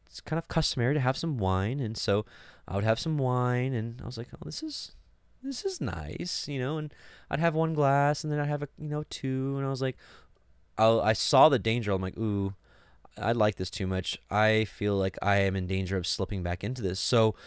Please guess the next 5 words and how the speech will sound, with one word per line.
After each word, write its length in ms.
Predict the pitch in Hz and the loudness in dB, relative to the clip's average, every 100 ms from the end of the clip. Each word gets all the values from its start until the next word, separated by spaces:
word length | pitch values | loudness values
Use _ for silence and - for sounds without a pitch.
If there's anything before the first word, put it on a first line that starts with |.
| - - - - | -20 -20 -6 4
um, 480 | 113 104 95 95 - - _ _ _ _ - _ - - - _ - - - - | 6 6 2 -4 -10 -20 _ _ _ _ -20 _ -20 -20 -20 _ -20 -20 -12 -2
couple 240 | 135 104 | 0 2
years 220 | 104 160 | 4 4
ago, 440 | 127 98 95 131 151 - | 4 4 4 4 -2 -14
so, 720 | - - 107 104 104 104 107 | -10 2 4 6 4 4 2